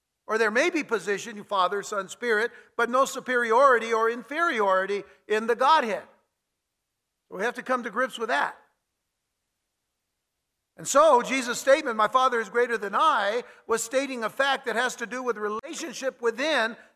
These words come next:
the Godhead. And I can tell you this, uh, I, right now, the, we as fi-, finite beings can't fully comprehend what is infinite.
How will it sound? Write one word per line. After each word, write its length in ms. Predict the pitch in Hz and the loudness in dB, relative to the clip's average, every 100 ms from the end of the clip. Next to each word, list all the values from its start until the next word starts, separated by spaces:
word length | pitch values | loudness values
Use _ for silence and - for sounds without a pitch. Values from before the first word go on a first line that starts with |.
| - | -6
the 80 | |
Godhead. 560 | 214 214 359 254 196 185 - _ - | 2 4 4 2 0 -4 -8 _ -4
And 80 | |
I 120 | 240 269 | 0 0
can 120 | 339 | 0
tell 160 | 269 | 0
you 160 | 262 233 | 2 0
this, 360 | 254 294 180 - - - | 2 0 0 -8 -20 -2
uh, 60 | |
I, 360 | 220 208 208 208 214 _ _ _ _ _ _ _ - | 2 2 2 -2 -4 _ _ _ _ _ _ _ 0
right 200 | 226 240 | 2 2
now, 300 | 254 285 226 | 2 2 0
the, 320 | 220 214 226 226 | -2 -8 -12 -10
we 180 | 240 269 | -2 0
as 180 | 202 | 0
fi-, 180 | - - - - | -6 -18 -12 0
finite 420 | 240 254 240 226 | 2 2 -2 -2
beings 280 | 254 254 208 | -6 -8 -4
can't 240 | 247 240 - _ | -4 -4 -10 _
fully 280 | 302 311 247 | -4 -2 -2
comprehend 680 | 233 226 233 202 202 196 - _ _ _ _ _ _ _ _ - | -2 -2 -2 -2 -2 -2 -8 _ _ _ _ _ _ _ _ -6
what 160 | 202 | -2
is 120 | 196 | -2
infinite. 420 | 175 180 165 139 | -2 -8 -10 -16